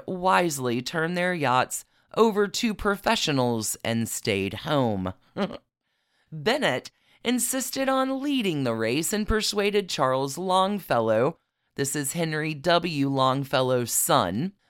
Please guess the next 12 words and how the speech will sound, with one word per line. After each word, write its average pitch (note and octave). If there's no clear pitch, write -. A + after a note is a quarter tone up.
playwright G3
Stephen A#2+
Fisk, D3
and G#3
Lawrence E3+
Jerome, B2
all D#3+
amateurs, A2+
to -
crew G#2
for B2
him. E2+